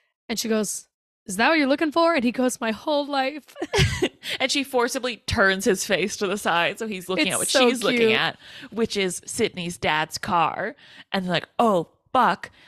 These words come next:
Speaker 2: like, his car is left abandoned here." So they're like, "He's probably in the house trying to murder some teens." So they hurry back.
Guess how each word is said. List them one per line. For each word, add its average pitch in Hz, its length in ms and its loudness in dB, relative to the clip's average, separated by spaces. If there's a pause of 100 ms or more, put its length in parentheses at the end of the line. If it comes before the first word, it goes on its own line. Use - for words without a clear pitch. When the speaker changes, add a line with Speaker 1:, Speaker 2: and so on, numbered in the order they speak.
Speaker 2:
like, 180 160 -8
his 214 240 -4
car 220 340 0
is 180 160 -4
left 202 240 -6
abandoned 180 420 -4
here." 220 440 -4 (180)
So - 140 -6
they're 196 160 0
like, 170 160 0
"He's 254 360 -6
probably 185 380 0
in 170 100 0
the 170 80 -8
house 220 400 -4
trying 185 240 -4
to 185 60 0
murder 165 300 -2
some 190 200 -6
teens." 180 460 -2 (220)
So 208 180 2
they 196 280 -2 (200)
hurry 180 480 2
back. - 380 -6